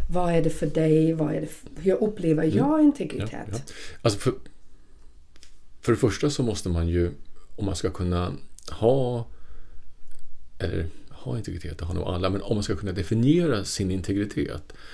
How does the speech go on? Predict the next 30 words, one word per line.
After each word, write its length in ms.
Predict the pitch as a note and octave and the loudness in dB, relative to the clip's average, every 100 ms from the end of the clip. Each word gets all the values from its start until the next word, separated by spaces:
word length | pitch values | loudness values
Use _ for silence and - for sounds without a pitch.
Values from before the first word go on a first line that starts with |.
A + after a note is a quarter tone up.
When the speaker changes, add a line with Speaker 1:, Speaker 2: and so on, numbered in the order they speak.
| - - | -14 -6
Speaker 2:
så 140 | - | -2
nummer 300 | F2+ F#2 F2+ | 2 2 2
ett 300 | A2 C3+ - | 0 -2 0
måste 260 | C3 C3 A2 | -2 0 0
du 120 | F#2 | 2
ha 260 | E2 D#2 D2 | 2 2 0
en 60 | D#2+ | 0
självrelation, 1080 | - D2+ D#2 D#2+ D2 D#2+ - - - C#2+ E2 | 0 0 0 0 0 2 2 2 0 -6 -4
för 100 | E2 | -2
annars 200 | F#2 - | -2 -2
kan 280 | D#2 D#2+ A#2+ | 0 2 4
du 60 | |
ju 60 | E3+ | 4
inte 140 | - | 2
definiera 560 | - E2 F2+ - - - | -2 -4 -4 -4 -4 -6
integritet. 380 | - - C#4+ A3+ | -6 -2 2 2
Speaker 1:
Nej, 140 | G3+ - | 2 0
precis. 240 | B3 - | 2 4
Speaker 2:
Nej. 100 | - - - | 4 0 -4
Speaker 1:
Så 140 | - G3+ | 0 0
självrelation, 1300 | - C4+ B3+ A3+ - G3+ G3+ G3+ - C#4 E3+ E3 | 2 6 6 6 2 0 2 0 0 4 4 4
det 200 | G3+ G#3 | 2 0
är 280 | F#3+ F#3+ G3 | 0 0 0
att 140 | G3 - | -2 -6
förstå 800 | - F3+ - - E3+ D#3 E3+ G3 - - - - D#3 | -6 -6 -4 -2 2 2 0 -2 -8 -12 -16 -12 -4
vem 240 | E3 E3+ | -2 0
du 100 | F#3 G#3+ | -2 0
är, 360 | C4+ G3+ F3 | 0 0 -2
eller 240 | - E3+ G3 | -2 0 2
hur, 240 | A3 A3 | 2 2